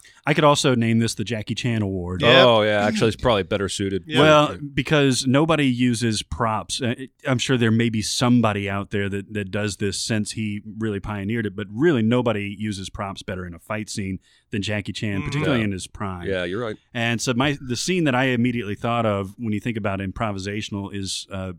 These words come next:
Speaker 1: Rumble in the Bronx.
Speaker 2: Mm-hmm, mm-hmm.
Speaker 1: And so he's going against this biker gang that,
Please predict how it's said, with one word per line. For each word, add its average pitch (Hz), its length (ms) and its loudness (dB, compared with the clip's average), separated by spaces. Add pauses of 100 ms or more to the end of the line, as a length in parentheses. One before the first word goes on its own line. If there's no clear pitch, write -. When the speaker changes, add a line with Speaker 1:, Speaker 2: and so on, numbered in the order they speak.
(100)
Speaker 1:
Rumble 123 320 -2
in 110 80 0
the 95 80 -4
Bronx. 107 480 -4
Speaker 2:
Mm-hmm, 175 240 -4
mm-hmm. 156 240 -4 (280)
Speaker 1:
And 123 520 0
so 139 220 0
he's 156 180 2
going 160 280 0
against 127 360 -4
this 131 140 -4
biker 113 400 -4
gang 107 500 -2
that, 104 180 -2